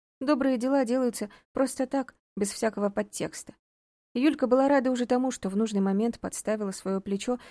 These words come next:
хорошему, в общем-то, человеку. Может быть, ей зачтётся плюсик к карме. А если нет, всё равно. Делать людям добро удивительно приятно. С этим у них с Дон Кихотом полнейшее взаимопонимание, как оказалось.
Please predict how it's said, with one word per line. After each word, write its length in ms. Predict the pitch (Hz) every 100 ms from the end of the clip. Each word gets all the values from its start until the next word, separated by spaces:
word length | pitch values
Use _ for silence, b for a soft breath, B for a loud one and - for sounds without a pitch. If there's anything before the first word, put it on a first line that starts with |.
| B
хорошему, 600 | - 196 220 269 240 196
в 60 | 185
общем-то, 380 | 208 - 196 190
человеку. 640 | - 208 214 170 160 - _ _ _ _ -
Может 260 | 285 262
быть, 200 | 233 247
ей 140 | 247 233
зачтётся 540 | 220 - 208 233 208
плюсик 380 | 196 196 - 196
к 60 | -
карме. 340 | 180 185 180 _ _ _
А 80 | -
если 300 | 311 320 262
нет, 260 | 285 311 320 _ _ _
всё 200 | - 339
равно. 320 | 254 180 175 - _ -
Делать 420 | 226 277 240 240
людям 340 | 240 233 226
добро 380 | 226 220 269 320 - -
удивительно 600 | 240 233 247 254 240 220
приятно. 580 | 208 202 175 160 - 175 _ _
С 100 | -
этим 240 | 381 311
у 40 | 302
них 200 | 294 247
с 40 |
Дон 200 | 226 247
Кихотом 420 | 240 240 277 254
полнейшее 580 | 220 214 220 247 - 240
взаимопонимание, 880 | 208 214 220 226 233 226 175 165 165
как 200 | 175 -
оказалось. 640 | - 190 175 147 -